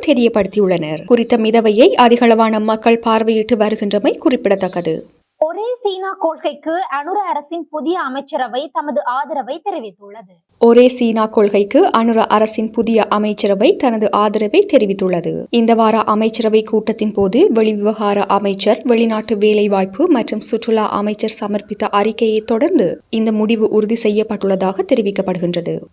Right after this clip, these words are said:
Speaker 1: இதன்படி, ஜனாதிபதி அனுரகுமார திசாநாயக்கவின் சீனாவுக்கான விஜயத்தை முன்னிட்டு, இலங்கை ஒரே சீனா கொள்கையை தொடர்ந்து கடைபிடிக்க வேண்டும் என வெளிவிவகார மற்றும் சுற்றுலா அமைச்சர் விஜித ஹேரத் முன்வைத்த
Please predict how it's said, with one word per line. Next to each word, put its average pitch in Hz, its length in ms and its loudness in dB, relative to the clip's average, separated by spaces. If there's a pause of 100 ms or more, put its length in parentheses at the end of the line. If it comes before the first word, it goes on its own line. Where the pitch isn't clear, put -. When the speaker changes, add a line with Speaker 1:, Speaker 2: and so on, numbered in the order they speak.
Speaker 1:
இதன்படி, 214 380 4 (160)
ஜனாதிபதி 214 500 0 (100)
அனுரகுமார 208 520 0 (120)
திசாநாயக்கவின் 202 960 -2
சீனாவுக்கான 208 720 0
விஜயத்தை 202 400 -4 (100)
முன்னிட்டு, 220 420 0 (340)
இலங்கை 214 300 4 (200)
ஒரே 226 120 4 (120)
சீனா 220 300 -2 (120)
கொள்கையை 220 400 2 (140)
தொடர்ந்து 208 360 0
கடைபிடிக்க 214 460 -2 (120)
வேண்டும் 202 300 -2 (120)
என 233 180 2 (100)
வெளிவிவகார 214 640 2 (120)
மற்றும் 226 320 0
சுற்றுலா 226 380 2 (100)
அமைச்சர் 208 400 -2
விஜித 202 320 -2
ஹேரத் 208 400 0
முன்வைத்த 208 380 -2